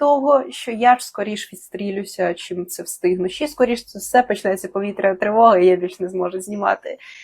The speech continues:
бо буде шумно. Я що, буду йти в коридор? <laughs> Я що, нормальна людина? Моя любов до українського кіно почалася з зао, де було три людини, і дві з них — це я з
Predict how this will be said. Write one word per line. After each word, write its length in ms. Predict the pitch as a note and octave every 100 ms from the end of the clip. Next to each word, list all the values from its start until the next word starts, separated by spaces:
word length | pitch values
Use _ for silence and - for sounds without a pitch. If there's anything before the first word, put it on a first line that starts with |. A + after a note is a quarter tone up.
| - - -
бо 120 | F#3
буде 300 | F#3 F#3 F3+
шумно. 460 | - F3+ F3 F3+ E3+
Я 180 | F#3+
що, 180 | F3+ -
буду 200 | F3+ F#3
йти 180 | G#3 F#3+
в 120 | F#3
коридор? 460 | - G3+ F#3+ F#3 F#3 - F#3+ F#3
<laughs> 320 | - - -
Я 140 | G3
що, 200 | G3+ -
нормальна 440 | G3 G#3 F#3+ G3 G3
людина? 500 | G3 F#3 G3+ F#3+ G3 - A3+
Моя 380 | G#3+ G3+ G#3+
любов 360 | C#4 C#4+ C#4 C4
до 180 | A3 A3+
українського 640 | A3+ A3 A3 A3 - G#3+
кіно 340 | G#3 G#3 G#3 G3+
почалася 680 | F#3 - F#3 G3 G#3+ -
з 140 | G3 F#3
зао, 440 | F#3 F3 E3 - _
де 180 | G3 G#3+
було 220 | G#3 G3+
три 280 | F#3+ G#3 G#3
людини, 640 | F#3 F3+ G#3 C#4 C4+ G#3+ -
і 220 | F#3+ F#3
дві 160 | F#3+ G3+
з 120 | F#3
них — 220 | F#3+ F3+
це 180 | - -
я 260 | F#3 F#3 F3+
з 120 | F3+